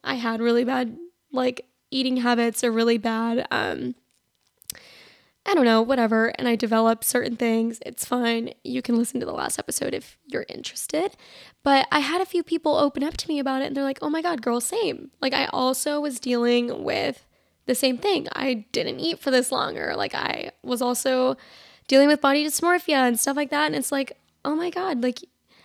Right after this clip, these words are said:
I don't know. And I, I told this to my friend, like, I don't know. And maybe this is just a personal feeling, but me, when I feel like I am going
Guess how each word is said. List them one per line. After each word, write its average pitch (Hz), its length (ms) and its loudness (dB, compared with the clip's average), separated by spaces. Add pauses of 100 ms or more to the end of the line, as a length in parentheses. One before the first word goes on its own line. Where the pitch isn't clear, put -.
(160)
I 359 100 0
don't 311 120 4
know. 233 220 6
And - 160 -2
I, 277 240 2 (100)
I 269 100 0
told 320 240 -2
this 294 160 -2
to - 80 -2
my 226 120 2
friend, - 440 -4 (1120)
like, 247 380 2 (920)
I 302 140 4
don't 254 100 4
know. 220 300 0
And 277 200 2
maybe 330 260 2
this 311 200 -2
is 220 80 -6
just - 260 0
a 240 60 -2
personal 247 720 -2
feeling, 269 500 -2 (160)
but 247 380 -4
me, 254 580 -2 (680)
when 262 280 4
I 277 300 0
feel 226 520 2
like 262 300 -2
I - 160 0
am - 540 -4 (400)
going 226 500 2